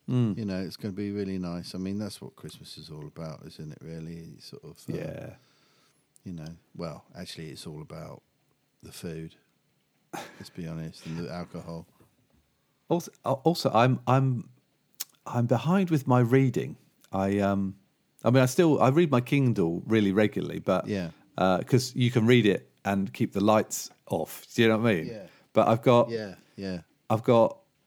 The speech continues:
Speaker 1: Isaac Asimov, Rendezvous with Rama.
Speaker 2: Oh, that's a good one.
Speaker 1: Yeah, because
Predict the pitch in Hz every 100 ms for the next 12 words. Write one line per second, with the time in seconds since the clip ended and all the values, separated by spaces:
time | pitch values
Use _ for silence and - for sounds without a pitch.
0 | _ _ - 151 160 156 139 - - 127
1 | 123 104 95 92 - - 113 117 107 104
2 | 95 101 95 98 95 98 101 92 80 60
3 | 135 156 135 117 143 - 110 95 87 76
4 | 101 139 - _ _ _ _ _ _ -
5 | 147 147 120 90 80 - 127 175 156